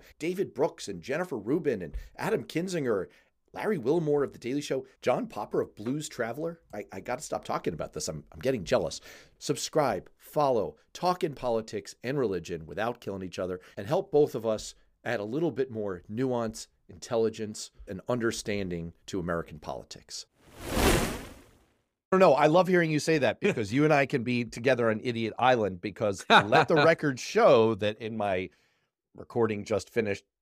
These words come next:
Speaker 1: as a guest on another show, I said the exact same thing. So,
Speaker 2: Yeah, I
Speaker 1: um,
Speaker 2: mean, it seemed to
Speaker 1: yeah.
Speaker 2: be where they were going. Now, the, as is, as has been the case in the debates over the fourteenth Amendment,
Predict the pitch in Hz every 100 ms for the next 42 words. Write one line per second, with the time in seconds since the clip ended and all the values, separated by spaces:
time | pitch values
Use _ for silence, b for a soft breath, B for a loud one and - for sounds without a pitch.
0 | - 101 95 85 107 101 98 98 101 95
1 | 120 92 - _ _ - 120 120 92 92
2 | 87 101 82 - 92 78 123 85 - 90
3 | 71 _ _ 220 208 107 98 175 180 175
4 | - 220 208 - 131 147 143 120 113 101
5 | 90 87 92 78 69 131 139 - _ _
6 | _ 113 139 139 131 127 _ _ _ _
7 | _ - 131 131 120 131 - - 120 120
8 | 131 113 147 170 131 131 85 - - -
9 | _ - 113 98 95 98 95 98 82 82
10 | 98 85 87 85 76 80 76 69 -